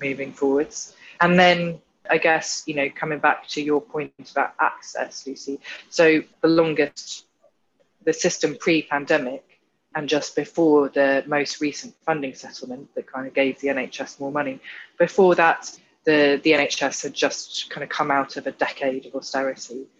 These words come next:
And, uh, N H S services, you know, partly linked to that context, were running kind of, you know, right to the max all year round. And, uh, waiting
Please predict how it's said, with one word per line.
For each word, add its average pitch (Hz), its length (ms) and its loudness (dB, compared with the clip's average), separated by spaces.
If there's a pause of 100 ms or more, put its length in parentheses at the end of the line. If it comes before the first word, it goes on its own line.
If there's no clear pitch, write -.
(220)
And, 143 380 -2 (220)
uh, 143 420 2 (400)
N 170 100 2
H 160 220 2
S 156 140 0
services, 151 840 0
you 143 120 -10
know, 131 200 -8 (640)
partly 151 680 2
linked 170 520 0
to 151 80 -2
that 131 400 0 (220)
context, - 800 -4 (220)
were 151 640 4 (420)
running 156 440 0
kind 156 300 0
of, 147 160 0 (140)
you 156 120 -4
know, 143 200 -2 (100)
right 160 280 2
to - 120 -2
the 156 100 0
max - 580 -2
all 151 200 -4
year 139 180 4
round. 135 500 -2 (520)
And, 139 600 0
uh, 135 340 0 (200)
waiting 143 400 0